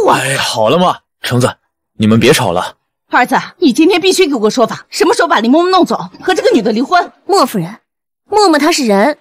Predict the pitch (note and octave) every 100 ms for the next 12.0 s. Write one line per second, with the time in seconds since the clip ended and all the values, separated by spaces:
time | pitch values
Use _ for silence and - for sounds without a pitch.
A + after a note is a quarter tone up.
0 | _ G4+ E4 F4 G4 G4+ G#4 G#4 F4 G#4+
1 | G#3 E3 A3 _ _ _ - F4+ A4 C5+
2 | F4+ D4+ C4 C#4+ B3+ A3+ F3 D3+ B3+ F4+
3 | A#4 G#4+ A4+ A#4+ C5 E4+ B3+ G#3 F#3+ F#3
4 | _ _ - A4+ A#4 G#4 G#4+ A4 B3+ C#4
5 | G4 C#4+ E4+ - A#3 F#3+ G3+ C4 - -
6 | - _ _ _ - A#2 A2+ - _ _
7 | _ _ _ _ _ _ _ _ A2+ A#2
8 | F#3 F#3 B2 G#2+ C3+ F3 D#3 A2 F#2 F2
9 | - _ _ _ _ - A2 A#2+ C3+ D3+
10 | C#3+ F#2 - - _ _ _ _ _ _
11 | _ _ _ _ _ - - D4 B3